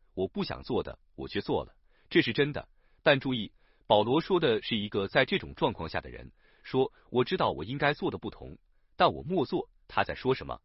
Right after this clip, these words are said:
他在说一个还未重生的人。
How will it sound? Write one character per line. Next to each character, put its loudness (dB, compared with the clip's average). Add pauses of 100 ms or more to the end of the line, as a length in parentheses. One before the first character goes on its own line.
(600)
他 4
在 6
说 0
一 -4
个 -2
还 2
未 2
重 -8
生 -4
的 -6
人。 -16